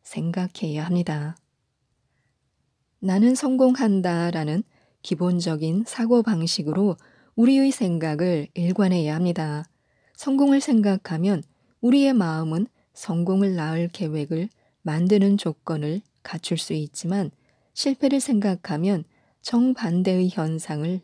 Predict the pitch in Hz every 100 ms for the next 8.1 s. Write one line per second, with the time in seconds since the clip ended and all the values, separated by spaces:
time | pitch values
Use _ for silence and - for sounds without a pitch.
0 | _ 151 147 175 175 165 147 151 - _
1 | _ _ _ _ _ - - 202 247 208
2 | 202 196 180 175 - 160 156 180 - _
3 | _ _ - - 277 302 269 254 175 165
4 | 185 185 202 185 165 165 156 156 170 -
5 | 165 151 165 220 _ _ _ - 151 -
6 | 180 175 185 151 - 160 165 160 180 151
7 | 156 185 - _ _ - - 156 160 190
8 | 180